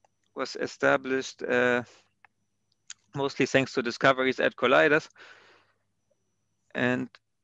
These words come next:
it's interesting that all, all the heavier elements of the standard model were actually produced and first, uh, observed at colliders. Uh,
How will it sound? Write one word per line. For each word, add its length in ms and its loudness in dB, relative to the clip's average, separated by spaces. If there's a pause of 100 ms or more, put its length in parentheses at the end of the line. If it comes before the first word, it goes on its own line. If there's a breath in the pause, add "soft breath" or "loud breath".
it's 240 -12 (100)
interesting 880 -4 (1300)
that 180 -2
all, 180 0
all 220 2
the 100 2
heavier 380 6
elements 500 6
of 220 -6
the 80 -2
standard 340 2
model 240 0
were 180 2
actually 340 -2
produced 440 -10
and 160 -6
first, 440 -4
uh, 360 -6
observed 460 -4
at 100 -8 (100)
colliders. 640 -6
Uh, 220 -16